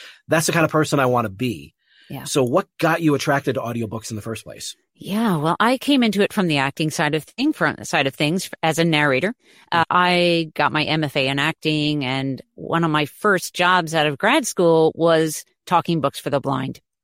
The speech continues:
Speaker 1: Ah,
Speaker 2: And I
Speaker 1: okay.
Speaker 2: just fell in love. It was fantastic.
Speaker 1: Mm.
Speaker 2: Now, and <laughs> just to give you some context, this was back in the days when it was reel to reel. I mean,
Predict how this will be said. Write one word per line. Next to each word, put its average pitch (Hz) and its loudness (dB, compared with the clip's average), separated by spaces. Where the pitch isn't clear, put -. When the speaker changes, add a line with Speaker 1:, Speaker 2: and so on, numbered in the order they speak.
Speaker 1:
Ah, 180 0
Speaker 2:
And 117 2
I 202 4
Speaker 1:
okay. 175 0
Speaker 2:
just 185 2
fell 170 0
in 170 0
love. 165 0
It 185 0
was 180 2
fantastic. 180 -4
Speaker 1:
Mm. 127 -2
Speaker 2:
Now, 247 2
and 220 2
<laughs> 214 -2
just 294 -2
to 233 -6
give 202 2
you 180 2
some 165 -2
context, 160 -2
this 302 2
was 220 2
back 190 2
in 196 0
the 170 0
days 156 2
when 160 0
it 233 -2
was 139 -2
reel 180 2
to 196 0
reel. 156 0
I 175 2
mean, 180 2